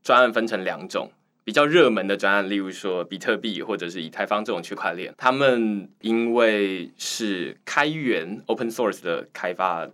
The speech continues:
开发生态，所以，呃，所有它的程式码，原始的程式码是公开在网络上面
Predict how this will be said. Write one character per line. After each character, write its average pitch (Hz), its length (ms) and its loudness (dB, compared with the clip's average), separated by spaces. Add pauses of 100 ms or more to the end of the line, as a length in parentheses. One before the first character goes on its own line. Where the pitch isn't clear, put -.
(120)
开 - 140 -4
发 110 100 2
生 104 200 -4
态， - 300 -2 (320)
所 120 100 0
以， 101 300 0
呃， 90 160 0 (120)
所 135 240 2
有 127 260 6 (120)
它 - 120 2
的 139 120 0
程 117 260 -6
式 143 160 -2
码， 101 160 0
原 92 160 -2
始 120 180 -8
的 73 180 -6
程 - 200 -10
式 110 120 -6
码 92 180 -4
是 82 400 -10
公 101 140 -2
开 98 160 -2
在 95 100 -4
网 76 200 -6
络 87 160 -8
上 80 220 -8
面 78 180 -14